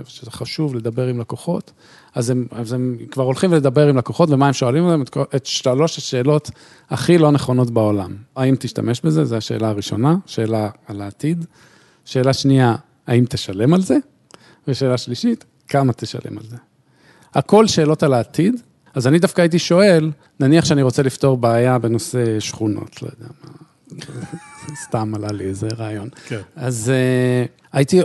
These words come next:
Speaker 1: לא הולך ושואל על העתיד, "האם הנה המוצר שאנחנו רוצים לעשות, האפליקציה, בלה, בלה, בלה, האם תשתמש?" לא. אני הייתי הולך אחורה, אבל לא הרבה אחורה.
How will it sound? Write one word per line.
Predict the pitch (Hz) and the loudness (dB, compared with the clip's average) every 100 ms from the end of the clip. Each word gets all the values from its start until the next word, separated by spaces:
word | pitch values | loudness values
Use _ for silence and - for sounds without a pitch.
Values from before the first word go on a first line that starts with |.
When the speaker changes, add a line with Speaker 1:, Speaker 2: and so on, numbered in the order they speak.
| - | 4
Speaker 1:
לא | 147 | 6
הולך | 180 190 - | 6 4 2
ושואל | 170 156 147 | 0 4 4
על | |
העתיד, | 135 123 139 120 | 4 4 2 4
"האם | 139 160 | 4 6
הנה | 160 170 | 6 6
המוצר | 147 127 - 139 | 4 2 2 2
שאנחנו | 131 117 | 0 -2
רוצים | 120 - 131 | -2 0 0
לעשות, | 110 - 185 160 | 0 0 0 2
האפליקציה, | 120 120 - 160 - | -4 -6 -2 -2 0
בלה, | 127 131 | -2 -2
בלה, | 117 110 | -2 -2
בלה, | 139 202 202 - _ | 0 0 -2 -8 _
האם | 139 147 | -2 -2
תשתמש?" | 131 - 123 147 208 - | -2 -4 0 0 0 -4
לא. | 110 104 _ | -4 -4 _
אני | 127 135 | -4 -2
הייתי | 147 147 | 0 0
הולך | 131 135 | 0 -2
אחורה, | - - 127 101 90 _ _ _ 131 | -8 -2 -2 -2 -8 _ _ _ -6
אבל | 120 | 0
לא | 135 | 2
הרבה | 127 120 117 | 2 2 -2
אחורה. | 98 104 - | -2 -10 -12